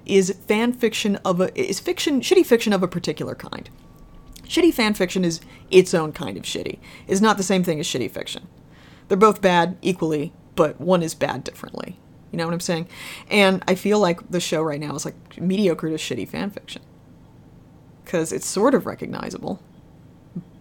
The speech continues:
but it's not the thing, and it's not very, not being done very well. So I kinda, you know what, I wanna, kinda wanna put it down and go read something else. <laughs> There's all this other thing, there's all this other fic I could read. Kinda wanna go read the better stuff,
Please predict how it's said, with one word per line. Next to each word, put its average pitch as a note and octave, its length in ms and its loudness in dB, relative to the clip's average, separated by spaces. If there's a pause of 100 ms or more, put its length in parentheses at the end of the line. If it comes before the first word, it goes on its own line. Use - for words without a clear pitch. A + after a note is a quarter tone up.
but E3+ 180 4
it's D#3+ 180 0
not G#3+ 240 0
the G3+ 80 -6
thing, E3+ 480 -6 (180)
and E3+ 120 -2
it's - 100 -4
not A#3 160 2
very, E3+ 300 0
not A#3+ 160 -4
being F#3 180 0
done F3 240 0
very - 260 -8
well. - 400 -6
So E3 600 -2 (800)
I - 80 -10
kinda, C4 400 -2
you F#3+ 140 -2
know B3 80 4
what, - 120 2
I - 40 4
wanna, A#3 280 2
kinda C#4+ 200 -4
wanna C4+ 160 0
put G#3 180 -2
it D#3+ 80 -2
down F3+ 240 -2
and E3 80 -6
go D#3+ 80 -4
read D#3 180 -4
something - 260 -8
else. - 360 -4 (320)
<laughs> - 340 -6
There's G#3+ 160 2
all A3+ 140 6
this G#3 140 4
other G3 240 2
thing, B3 300 2
there's A3 180 2
all C#4 80 8
this B3+ 180 4
other F#3+ 140 2
fic D4+ 240 -2
I D3+ 40 0
could E3+ 140 -6
read. G#3+ 240 -2
Kinda B3 180 -2
wanna F3+ 140 0
go E3+ 80 -4
read F#3 300 -4
the F3+ 80 -2
better A3+ 280 -4
stuff, - 400 -10